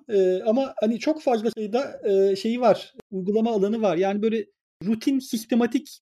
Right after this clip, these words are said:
bir şekilde bir şeyi binlerce kere yapmanız gerekiyorsa, bir analizi büyük miktarda veri üzerinde yapmanız gerekiyorsa, hani normalde oturup bunu belki Excel'de yapacakken birazcık daha vakit harcayıp Python öğrenip orada yapmak çok daha esnek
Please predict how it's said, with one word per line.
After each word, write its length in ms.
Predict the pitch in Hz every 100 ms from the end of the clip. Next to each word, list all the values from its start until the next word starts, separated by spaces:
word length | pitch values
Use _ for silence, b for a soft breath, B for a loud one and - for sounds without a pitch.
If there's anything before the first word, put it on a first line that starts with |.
| -
bir 80 |
şekilde 380 | 214 226 220 202
bir 40 | 202
şeyi 280 | - 233
binlerce 440 | 202 220 240 220 226
kere 140 | 233
yapmanız 480 | 226 220 226 226 202
gerekiyorsa, 680 | 202 196 190 180 - 208 202
bir 140 | 202
analizi 640 | 185 196 190 175 214 220 -
büyük 280 | 170 208 202
miktarda 560 | 196 - 190 180 196 180
veri 140 | 180
üzerinde 360 | 190 180 175 175
yapmanız 440 | 170 170 165 156
gerekiyorsa, 680 | 165 156 156 147 147 208 214 _ _ _ -
hani 140 | 196
normalde 400 | 214 208 214 202
oturup 300 | 202 202 214 - _ _ -
bunu 260 | 196 208 - -
belki 240 | 202 -
Excel'de 460 | 214 214 233 202 208
yapacakken 680 | 202 202 208 - 196 233 - _ _
birazcık 560 | 208 277 294 233 196 -
daha 180 | 214 202
vakit 200 | 196 - - - 226
harcayıp 460 | 202 190 170 202 202
Python 320 | 226 220 214
öğrenip 220 | 196 190 190
orada 240 | 226 202
yapmak 340 | 196 190 226 -
çok 200 | 220 -
daha 140 | 214
esnek 560 | 196 190 226 220 -